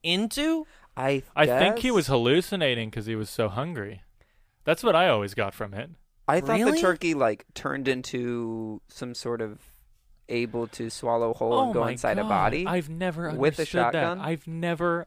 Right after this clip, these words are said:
Speaker 3: under-, oh my God.
Speaker 1: You,
Speaker 3: You're
Speaker 1: so
Speaker 3: making
Speaker 1: you
Speaker 3: me have
Speaker 1: haven't
Speaker 3: a
Speaker 1: either.
Speaker 3: revelation.
Speaker 2: <laughs>
Speaker 3: Oh my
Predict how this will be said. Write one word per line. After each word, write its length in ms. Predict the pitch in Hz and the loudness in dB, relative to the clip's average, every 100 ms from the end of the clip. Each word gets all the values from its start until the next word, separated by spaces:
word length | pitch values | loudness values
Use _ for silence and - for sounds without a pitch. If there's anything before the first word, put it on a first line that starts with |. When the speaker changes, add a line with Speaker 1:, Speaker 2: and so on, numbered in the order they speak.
| _ | _
Speaker 3:
under-, 340 | 165 165 156 160 - | -8 -8 -8 -14 -12
oh 240 | 208 196 180 | -8 -6 -6
my 300 | 156 104 104 107 | -6 -8 -8 -10
God. 420 | 147 160 160 165 | -6 -4 -2 -2
Speaker 1:
You, 120 | 160 | 2
Speaker 3:
You're 80 | 175 | 4
Speaker 1:
so 80 | 185 | 6
Speaker 3:
making 200 | 208 208 | 6 8
Speaker 1:
you 60 | 196 | 8
Speaker 3:
me 40 | |
have 100 | 165 | 8
Speaker 1:
haven't 180 | 247 - | 8 6
Speaker 3:
a 40 | 208 | 6
Speaker 1:
either. 160 | 214 | 6
Speaker 3:
revelation. 1120 | 233 240 262 247 233 262 302 539 330 226 175 196 | 4 4 2 2 4 6 8 8 10 10 8 6
Speaker 2:
<laughs> 40 | 254 | 8
Speaker 3:
Oh 420 | 294 320 320 226 | 10 10 10 8
my 360 | 220 190 180 | 8 6 4